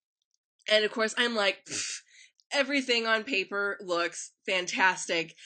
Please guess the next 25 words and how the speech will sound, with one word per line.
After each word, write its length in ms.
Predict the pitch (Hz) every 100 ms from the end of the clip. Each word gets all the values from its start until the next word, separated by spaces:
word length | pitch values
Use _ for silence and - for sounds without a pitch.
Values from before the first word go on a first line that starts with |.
| - -
This 400 | 180 214 233 233
is, 400 | - 208 196 175
you 160 | 165 220
know, 240 | 190 156 - - _ _ _ _
logically 640 | 220 226 233 254 233 208
the 220 | 202 233
best 460 | 247 190 165 - 170
deal." 480 | 214 320 269 143 - - _
And 200 | 233 240
so 320 | 226 254 233 -
I 160 | 226 226
jumped 380 | - 247 240 247
into 200 | 220 196
this 280 | 175 165
deal. 400 | 190 180 143 120 - _ _ _ _ _ _ _ _ _ _
And 140 | 180 226 233
it 80 |
was 240 | 185 208 208
the 180 | 220 214
worst 840 | 196 196 214 294 320 - - -
decision 460 | 220 214 208 180 170
I 120 | 190 185
have 140 | 170 _ _ _ _
ever 280 | 285 302 262
made. 320 | 214 165 -